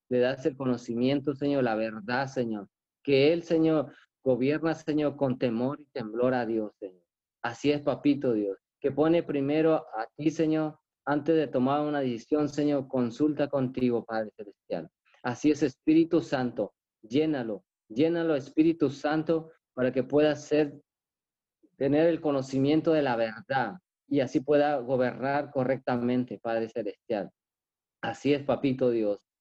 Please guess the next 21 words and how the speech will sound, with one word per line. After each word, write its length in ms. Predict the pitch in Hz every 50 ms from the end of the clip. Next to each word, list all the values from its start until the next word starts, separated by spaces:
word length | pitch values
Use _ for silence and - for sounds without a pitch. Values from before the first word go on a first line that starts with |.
| _ _ _
Gracias, 500 | 107 123 131 143 135 - - 160 135 135
Señor. 380 | 143 131 131 123 113 95 - - _ _ _
Lo 160 | - 131 127
cubrimos 440 | - 139 131 143 156 170 175 165 -
con 140 | - 160 147
la 120 | 139 131 -
preciosa 580 | 127 127 123 - - 143 160 160 160 180 165
sangre 520 | 165 - - - 139 143 147 151 151 147 139
de 160 | 135 131 131
Cristo, 420 | - 123 135 135 135 - 139 123
Señor. 440 | - - 123 120 120 113 107 92 - _ _ _ _ _
Y 120 | 120 123 123
ángeles 460 | 135 156 151 - 165 156 156 156 139
de 120 | 139 131
Jehová 360 | 131 - 123 113 113 123 135
alrededor 540 | 139 135 123 127 127 117 113 127 135 139 135
de 120 | 135 131 127
su 140 | 131 113
vida 240 | 113 127 139 139 135
lo 120 | 131 123 110
acampan. 540 | - - - 120 123 123 117 - 107 98